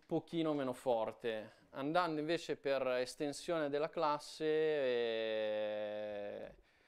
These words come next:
cioè que-, quel, quel, quel, quel decorator lì fatto per, per estensione della classe lo posso poi usare solo sul repository.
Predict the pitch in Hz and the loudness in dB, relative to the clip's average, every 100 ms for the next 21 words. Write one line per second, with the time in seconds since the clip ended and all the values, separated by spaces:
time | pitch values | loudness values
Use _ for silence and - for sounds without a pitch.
0 | _ - 113 123 131 135 131 139 135 135 | _ -4 -2 -2 -2 -2 0 0 2 0
1 | 123 135 131 123 139 135 135 147 143 151 | 0 0 0 0 -2 -4 0 0 0 0
2 | 143 143 131 127 123 - 113 - 120 113 | -2 0 -2 0 -2 -2 -8 -2 -2 -2
3 | 131 120 - 131 - 143 131 151 151 139 | -4 -6 -4 -8 -2 -2 2 2 2 0
4 | 156 131 123 123 131 123 123 127 117 110 | 0 -2 -4 -8 -4 0 0 0 -4 -6
5 | 113 104 - 104 101 - 98 | -8 -8 -4 -4 -6 -12 -14